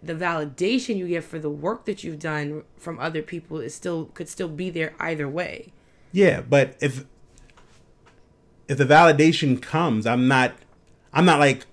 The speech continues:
Speaker 2: super pressed. I'm not like, "Oh my God, I got validated by these people." I don't give a fuck what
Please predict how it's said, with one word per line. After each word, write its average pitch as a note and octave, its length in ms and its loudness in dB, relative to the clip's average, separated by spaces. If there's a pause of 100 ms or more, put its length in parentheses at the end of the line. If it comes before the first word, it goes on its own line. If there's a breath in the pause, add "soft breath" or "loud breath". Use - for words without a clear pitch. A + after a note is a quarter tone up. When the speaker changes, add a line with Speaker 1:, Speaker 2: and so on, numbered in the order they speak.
(120)
Speaker 2:
super - 640 4
pressed. D3 380 2
I'm C#3 60 0
not D3 140 2
like, C3 160 -2
"Oh F#3 100 2
my E3 180 4
God, D#3 460 8 (160 loud breath)
I D3 100 0
got D3+ 160 6
validated D#3 800 8
by C#3 180 6
these C3 180 0
people." E3+ 600 0 (180)
I - 80 -4
don't F3+ 100 0
give F3 100 2
a D#3+ 60 0
fuck F3 280 0
what E3+ 180 -2